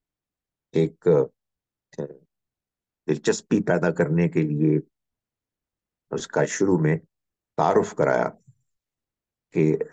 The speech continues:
हम आपको बताते हैं फिर वो दास्तान क्या। इज़ रआ नारन, जब उन्होंने आग देखी, फ़क़ाल लि अहलिही, तो उन्होंने अपने घर वालों को कहा,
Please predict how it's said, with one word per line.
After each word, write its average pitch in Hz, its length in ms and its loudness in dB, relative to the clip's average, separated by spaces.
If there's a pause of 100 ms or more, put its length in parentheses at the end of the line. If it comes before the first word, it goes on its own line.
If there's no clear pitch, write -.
हम 76 180 0
आपको - 280 0
बताते - 360 0
हैं 65 200 -2
फिर 67 200 -2
वो 65 220 -2
दास्तान 67 580 -4
क्या। - 280 -4 (1040)
इज़ 113 180 6
रआ 135 340 4
नारन, 107 560 0 (460)
जब - 360 2
उन्होंने 110 520 4 (260)
आग 90 320 2
देखी, - 500 -4 (540)
फ़क़ाल 98 360 2
लि 87 200 2
अहलिही, 71 520 -2
तो - 800 -10
उन्होंने 90 260 2
अपने 78 240 0
घर 69 160 -2
वालों 65 300 0
को - 120 -6
कहा, - 220 -12